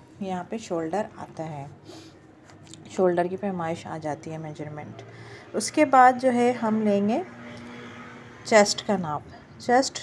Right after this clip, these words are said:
जो है ये जहाँ पे आपका आर्म होल ख़त्म हो रहा है यहाँ से यहाँ तक, ये वाला हिस्सा जो है चेस्ट, चेस्ट के अपर चेस्ट कहलाता है। इसको मैं ए से लिख देती हूँ कि ए।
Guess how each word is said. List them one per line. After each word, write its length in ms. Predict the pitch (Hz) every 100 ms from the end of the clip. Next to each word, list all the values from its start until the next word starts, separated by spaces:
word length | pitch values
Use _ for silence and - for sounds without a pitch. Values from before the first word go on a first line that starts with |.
| -
जो 120 | 277
है 300 | 240 214 277 - - - - - - - 185
ये 360 | 202 196 175 - 196
जहाँ 340 | 196 214 262
पे 120 | 277 294
आपका 340 | 247 233 - 240 - -
आर्म 260 | 185 196 233
होल 200 | 240 247
ख़त्म 380 | 254 196 - 214
हो 180 | 233 196
रहा 100 | 185
है 240 | 190 196 240
यहाँ 380 | 202 185 185 214
से 260 | - 240 320 - - - -
यहाँ 320 | 175 175 175 156
तक, 120 | - - - - - - -
ये 300 | - 208 262
वाला 260 | 294 285 285
हिस्सा 380 | 233 202 - 185
जो 120 | 190
है 160 | 185 233
चेस्ट, 520 | - 202 190 - - - - - - - - - -
चेस्ट 380 | 262 285 277 -
के 160 | 311 311
अपर 400 | - - - 185
चेस्ट 320 | 226 196 -
कहलाता 460 | 180 170 151 - 160
है। 140 | 160
इसको 240 | 185 - 247
मैं 200 | 254 240 -
ए 180 | 214 240
से 160 | 240
लिख 180 | 247 233 -
देती 280 | 233 226 247
हूँ 220 | 269 285
कि 240 | - 277 - -
ए। 300 | 202 277